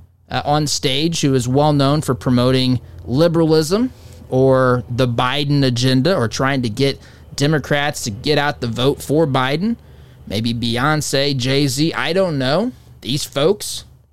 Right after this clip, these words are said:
probably also are excused. If you go to those concerts, those events, you're probably also excused from, uh, wearing a mask. But they, they are hypocrites. They,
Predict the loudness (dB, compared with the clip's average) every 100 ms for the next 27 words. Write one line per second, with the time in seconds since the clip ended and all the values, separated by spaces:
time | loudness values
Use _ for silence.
0 | _ -4 0 2 2 2 0 -2 -4 -4
1 | -12 -18 _ _ -4 -4 -4 -6 -2 0
2 | -2 -4 -6 -4 0 2 2 -2 0 0
3 | 0 0 -2 -2 -8 -14 -20 _ _ _
4 | -4 -2 -2 -2 -4 -4 -4 -6 -10 -14
5 | -20 _ _ _ _ -12 -2 0 2 2
6 | 2 0 -4 -4 -6 -6 -6 -6 -4 -4
7 | -2 -4 -8 _ -20 _ _ _ -6 -2
8 | 0 2 2 2 2 2 0 -2 -6 -2
9 | 0 -2 0 0 0 -4 -6 -6 -2 -4
10 | -4 -2 0 0 -4 -10 -12 -20 -20 -14
11 | -4 0 0 -2